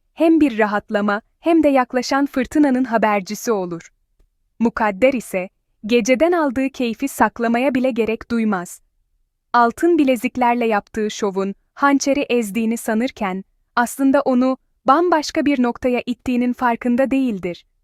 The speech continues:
Kahvaltı masasında Mukadder, ima dolu sözlerle yeniden Esma konusunu açar, bu kez daha açık, daha acımasızdır. Hançer'in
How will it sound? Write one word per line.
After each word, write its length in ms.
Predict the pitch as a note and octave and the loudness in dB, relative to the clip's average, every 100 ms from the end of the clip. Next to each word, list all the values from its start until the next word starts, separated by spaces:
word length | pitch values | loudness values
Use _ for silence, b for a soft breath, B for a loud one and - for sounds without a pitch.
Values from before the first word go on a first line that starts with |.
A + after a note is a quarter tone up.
| _ _ _ _ _ _ | _ _ _ _ _ _
Kahvaltı 560 | - C#4+ C4+ D4+ D#4 G4+ | 2 2 4 2 2 0
masasında 640 | E4 C4 A#3+ A3+ G#3 G3 | 2 2 0 -2 -2 0
Mukadder, 720 | G#3 - G#3 F3+ F#3+ F#3 G3 _ _ _ - | -2 -2 -4 -4 -4 -4 -6 _ _ _ -2
ima 440 | B3+ B3+ C#4+ D4+ | 0 2 2 2
dolu 220 | A#3 G#3 | 0 -2
sözlerle 580 | - A3 G3+ A3 G#3 G3+ | -2 -2 0 0 0 -2
yeniden 560 | G3 A3+ A#3 G#3+ G#3+ - _ | -2 -2 0 0 0 -4 _
Esma 420 | A#3+ - B3+ B3 | -4 -2 0 0
konusunu 460 | B3+ A3 G3+ G#3+ G3+ | 0 -4 -4 -4 -4
açar, 460 | F#3 - G3 F#3+ - _ - | -4 -4 -6 -6 -10 _ -4
bu 140 | C4+ | -4
kez 360 | - C#4 A#3+ G#3 | 2 0 2 0
daha 220 | A3 C#4+ | 0 2
açık, 440 | A#3 - G#3 G#3 - _ _ A3+ | 0 0 -2 -4 -8 _ _ 0
daha 240 | A3+ E4 | 2 2
acımasızdır. 960 | D#4+ A3+ A#3 G#3+ - G3+ F3 F#3 F3+ - _ _ _ _ _ _ _ _ _ | 2 0 0 -2 -4 -10 -8 -8 -10 -14 _ _ _ _ _ _ _ _ _
Hançer'in 540 | C#4 C#4 C#4 D4 D4+ | 2 2 2 0 0